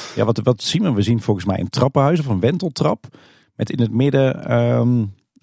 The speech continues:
een hoop kabels waaraan sleutels met een Efteling E hangen.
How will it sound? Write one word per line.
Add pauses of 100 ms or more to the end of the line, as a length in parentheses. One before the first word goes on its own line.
een
hoop
kabels
waaraan (340)
sleutels
met
een
Efteling
E
hangen.